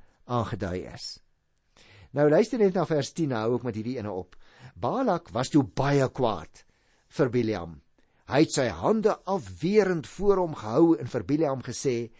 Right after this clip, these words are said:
"Ek het jou laat kom om my vyande te vervloek,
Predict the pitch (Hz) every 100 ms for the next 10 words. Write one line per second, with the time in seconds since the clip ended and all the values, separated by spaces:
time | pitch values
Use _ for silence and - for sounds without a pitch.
0 | - - - - 240 226 - _ _ _
1 | 143 139 143 190 190 165 - - 180 151
2 | - 151 139 - 170 190 160 143 151 135
3 | 135 - 139 - -